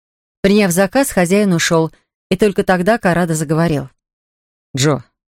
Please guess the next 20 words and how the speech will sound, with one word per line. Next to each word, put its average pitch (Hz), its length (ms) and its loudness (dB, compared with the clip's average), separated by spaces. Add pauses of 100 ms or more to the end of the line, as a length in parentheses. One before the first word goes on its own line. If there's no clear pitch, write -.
(200)
ты 143 100 0
заказала 147 540 0
целую 175 400 0
гору 151 240 0
еды. 135 360 -2 (1080)
Хочешь - 320 0
меня 165 240 2
откормить, 165 460 0
чтобы 151 320 -2
ко 170 160 0
дню 156 160 0
свадьбы 156 460 0
я 151 180 2
не 151 100 2
смог 156 340 -2
влезть 147 340 0
в - 80 -18
костюм?» 180 500 -2 (1000)
Джо 202 200 2
улыбнулась. 170 840 -2